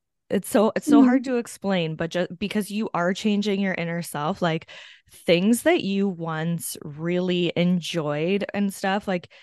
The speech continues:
Speaker 1: you'll no longer like and stuff like that.
Speaker 2: Yeah.
Speaker 1: Like, you'll,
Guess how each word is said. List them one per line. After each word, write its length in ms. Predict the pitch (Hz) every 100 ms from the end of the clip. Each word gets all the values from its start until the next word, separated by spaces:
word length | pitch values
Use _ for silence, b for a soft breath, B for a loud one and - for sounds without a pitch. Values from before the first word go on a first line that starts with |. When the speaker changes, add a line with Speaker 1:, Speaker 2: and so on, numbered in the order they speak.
| b _
Speaker 1:
you'll 260 | - 180 214
no 240 | 196 185
longer 480 | 220 165 165 165 151
like 560 | 143 139 120 95 - -
and 120 | 160
stuff 300 | 160 165 151
like 180 | 156 147
that. 220 | 151 135
Speaker 2:
Yeah. 20 | 160
Speaker 1:
Like, 220 | 170 247
you'll, 640 | 170 175 190 180 180 185